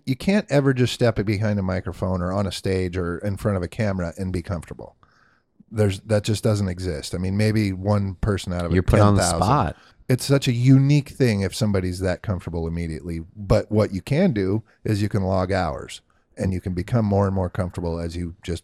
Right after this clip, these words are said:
Speaker 1: put in the time. And,
Speaker 2: Right.
Speaker 1: and that's what this is. And I,
Speaker 2: So
Speaker 1: I
Speaker 2: most
Speaker 1: like
Speaker 2: people
Speaker 1: that.
Speaker 2: have to do it.
Speaker 1: Yeah, I like that. I like that you have a actual, you know, goal that's kinda out there that, you know,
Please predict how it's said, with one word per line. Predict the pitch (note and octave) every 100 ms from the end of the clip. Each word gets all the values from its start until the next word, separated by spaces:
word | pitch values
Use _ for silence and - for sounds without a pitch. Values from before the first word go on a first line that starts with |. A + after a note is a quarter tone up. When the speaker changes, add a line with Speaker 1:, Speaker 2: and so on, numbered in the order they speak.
| _
Speaker 1:
put | - E2
in | F#2+ G2+
the | G#2
time. | B2 D#3+ F#2 -
And, | - F#2
Speaker 2:
Right. | E2+ E2 - _ -
Speaker 1:
and | E2+
that's | F2+ F#2
what | G2+ -
this | G#2 A2+
is. | B2 G2
And | D#2
I, | F#2
Speaker 2:
So | F#2
Speaker 1:
I | A2+
Speaker 2:
most | F#2 F2+
Speaker 1:
like | F#2+
Speaker 2:
people | F2
Speaker 1:
that. | E2+
Speaker 2:
have | E2+
to | D2
do | F2+ A#2+
it. | - -
Speaker 1:
Yeah, | B2 B2
I |
like | F#2 A2+ -
that. | G#2 F#2
I | F#2+
like | G2+ A2+
that | G#2
you | G2+ G2
have | G#2 F#2+
a | E2+ - - _ -
actual, | G#2 - G#2 F#2 F#2+ _ _ _ _ _
you | G2
know, | F#2 F#2+
goal | G2 G#2 D3
that's | F#2+ -
kinda | G#2+ G#2
out | G2 B2 -
there | F2+ F2+
that, | F2 F2 G2+
you | F#2+
know, | E2+ G2